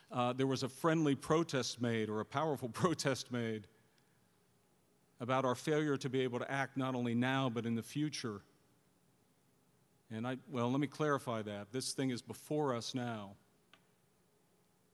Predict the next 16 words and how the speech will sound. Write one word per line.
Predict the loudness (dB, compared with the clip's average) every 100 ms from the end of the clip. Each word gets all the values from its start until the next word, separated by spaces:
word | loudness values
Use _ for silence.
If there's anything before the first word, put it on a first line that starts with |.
| _ _ -20 -10
And, | -6 -4 -4
uh, | -4
there's | -2 -4 0
new | 2 2 2
energy | 4 6 4 0 -6 -8 -16 _ _ _ _ -8
that, | -8 -8 _ _ -10
uh, | -10 -6
the | -6
time | -2 2 2 2
is | 0
too | -2
late. | -2 -6 -6
We | -2
must, | 0 0 -2 -4 -6 -10 -16 -6
we | -4
must | 0 0 -2 -2 -2 -4 -6